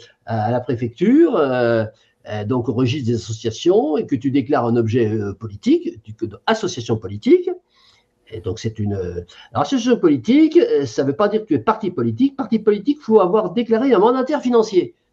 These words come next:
C'est la seule différence, hein. Bon, euh, c'est-à-dire que tu es association politique avec un but politique,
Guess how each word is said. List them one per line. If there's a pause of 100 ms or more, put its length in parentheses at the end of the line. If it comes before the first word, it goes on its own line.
C'est
la
seule
différence,
hein. (400)
Bon, (340)
euh,
c'est-à-dire
que
tu
es
association
politique
avec
un
but
politique,